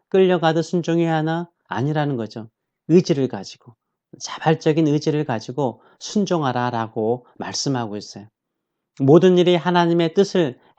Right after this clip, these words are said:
행하는 것이기 때문에 모든 일에 원망이나 불평이나 시비가 없이 행하라라고 말하고 있어요. 십사 절 말씀 보게 되면 모든 것을 행하더라도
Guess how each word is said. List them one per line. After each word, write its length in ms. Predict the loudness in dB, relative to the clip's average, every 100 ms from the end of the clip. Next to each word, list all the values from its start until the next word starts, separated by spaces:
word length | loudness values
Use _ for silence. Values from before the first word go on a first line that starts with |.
| -10 -4
행하는 420 | 0 0 0 -2
것이기 440 | -4 -4 -6 -6
때문에 540 | -6 -6 -6 -6 -8 -12 _ _ 2
모든 380 | 4 4 4
일에 220 | 4 4 2
원망이나 960 | 2 2 4 4 2 0 0 -2 -4 _ _ _ _ 0
불평이나 720 | 0 2 0 0 0 -2 -4
시비가 520 | -10 -8 -6 -2 0
없이 260 | 0 -4 -6
행하라라고 640 | -4 -4 -4 -4 -4 -6
말하고 420 | -8 -8 -12 -14
있어요. 240 | -18 -20 -20 _ _ _ _ _ _
십사 320 | -14 -2 0
절 120 | 2 2
말씀 380 | 0 0 -2
보게 180 | 0 0
되면 340 | 0 0 0 0
모든 280 | 0 0
것을 320 | 0 0 -2 -2
행하더라도 800 | -2 -2 -2 -6 -4 -6 -10